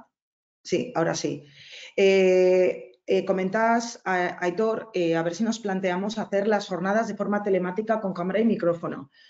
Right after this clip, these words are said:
Pues mira, la respuesta es no. Eh, ahora mismo no. Eh, la cosa que quizá cambie en un par de días, como, bueno, tenemos vuestros contactos, eh, os podemos, eh, notificar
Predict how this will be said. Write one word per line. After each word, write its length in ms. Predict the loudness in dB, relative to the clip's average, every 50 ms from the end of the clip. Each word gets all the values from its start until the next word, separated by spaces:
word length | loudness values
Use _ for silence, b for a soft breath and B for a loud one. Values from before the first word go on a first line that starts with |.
| b b b b
Pues 140 | _ -2 0
mira, 120 | 2 2
la 100 | 2 2
respuesta 460 | 2 0 -2 -2 -4 -4 -2 0 0 0
es 120 | 2 0
no. 360 | 0 -2 -2 -4 -6 -10 -16 _ _ _ _ _ 0
Eh, 420 | 2 4 4 6 6 4 4 2 0
ahora 280 | 0 0 2 2 2 4
mismo 540 | 4 2 2 0 -2 -2 -2 -4 -6 -4 -4
no. 380 | -2 -2 -2 -4 -6 -10 -12 _ _ _ _ _
Eh, 580 | 2 4 4 4 4 4 4 4 4 2 2 2
la 160 | 0 -2 -2
cosa 200 | -4 -4 -6 -4
que 160 | -4 -2 -2 -2
quizá 300 | -2 -2 -2 -2 -2 -2
cambie 240 | 0 2 2 2 2
en 60 | 2
un 80 | 0 0
par 160 | -2 -2 -2
de 160 | -2 -2 2
días, 380 | 2 2 2 2 0 -6 -10 -10
como, 400 | -8 -6 -4 -4 -6 -6 -8 -10
bueno, 260 | -12 -14 -14 -18 -20
tenemos 280 | -20 -18 -16 -14 -14 -14
vuestros 300 | -14 -14 -14 -14 -14 -12
contactos, 720 | -14 -14 -10 -10 -10 -10 -6 -2 -2 -2 -2 -2 -6 -8 _
eh, 260 | 0 0 2 2 0
os 120 | -4 -6 -8
podemos, 600 | -10 -10 -8 -8 -10 -10 -10 -12 -12 -14 _ _ _ _ _ _
eh, 160 | 2 4 4
notificar 640 | 4 2 0 0 -2 -2 0 0 0 0 -2 -4 -8